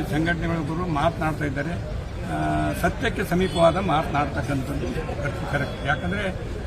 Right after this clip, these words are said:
ಆರೋಪಿ ಒಳಗಡೆ ಇದ್ದಾನೆ, ಏನಾಯ್ತು ಎಂತಾಯ್ತು ಬಂದ ಮೇಲೆ ಗೊತ್ತಾಗ್ತಕ್ಕಂಥದ್ದು. ಕೇಸ್ ಆಗಿತ್ತು ಮಹಾರಾಷ್ಟ್ರದಲ್ಲಿ, ಮಹಾರಾಷ್ಟ್ರ ಗೌರ್ಮೆಂಟು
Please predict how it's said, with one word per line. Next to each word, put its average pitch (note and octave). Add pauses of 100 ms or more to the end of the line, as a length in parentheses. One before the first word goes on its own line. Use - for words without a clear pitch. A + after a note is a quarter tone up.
(120)
ಆರೋಪಿ G#3+ (100)
ಒಳಗಡೆ F3
ಇದ್ದಾನೆ, A#2+ (720)
ಏನಾಯ್ತು G#3+ (180)
ಎಂತಾಯ್ತು F#3+ (240)
ಬಂದ F3
ಮೇಲೆ F#3+ (100)
ಗೊತ್ತಾಗ್ತಕ್ಕಂಥದ್ದು. C3+ (460)
ಕೇಸ್ A3 (100)
ಆಗಿತ್ತು G3 (100)
ಮಹಾರಾಷ್ಟ್ರದಲ್ಲಿ, D#3+ (400)
ಮಹಾರಾಷ್ಟ್ರ G#3 (400)
ಗೌರ್ಮೆಂಟು G3+